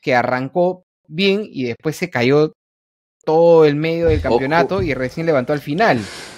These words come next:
Speaker 1: ¿no? Este, me daría miedo que pase eso. Nuevamente, en, creo que en el episodio pa-, pasado hablamos un poco de eso, de que Checo no se va a quedar sin, si quiere seguir corriendo, va a tener donde correr también, pero este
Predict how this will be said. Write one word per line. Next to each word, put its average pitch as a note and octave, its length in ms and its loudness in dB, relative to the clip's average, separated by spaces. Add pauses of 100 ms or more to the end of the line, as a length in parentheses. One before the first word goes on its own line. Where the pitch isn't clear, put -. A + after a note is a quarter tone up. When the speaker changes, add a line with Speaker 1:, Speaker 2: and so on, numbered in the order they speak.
(140)
Speaker 1:
¿no? C#3 280 2 (260)
Este, A#2 720 -4
me C3 160 -2
daría D#3+ 240 2
miedo D#3+ 420 0
que C3 100 -8
pase C#3+ 340 -2
eso. C#3 260 -8 (500)
Nuevamente, F3 540 2
en, D3+ 200 -2
creo F#3 140 0
que E3+ 60 -4
en D#3 60 -2
el C#3+ 60 -2
episodio D#3 300 -2
pa-, E3 160 -6 (160)
pasado E3 280 0
hablamos F3 320 0
un F3 80 -8
poco F3+ 280 -2
de F#3 80 0
eso, F3+ 180 -4
de D3+ 120 0
que C3 200 -6 (120)
Checo F3+ 220 -2
no E3 80 0
se D#3+ 120 -4
va D#3 80 2
a - 40 -4
quedar D3+ 200 0
sin, B2 360 -6 (240)
si D3+ 140 -4
quiere G3+ 160 2
seguir F3+ 220 0
corriendo, G3 440 0
va E3+ 120 2
a - 20 -8
tener D#3 180 -2
donde D3+ 200 -2
correr C#3+ 320 -2
también, C3+ 380 -2 (420)
pero B2+ 260 4
este A2+ 720 -4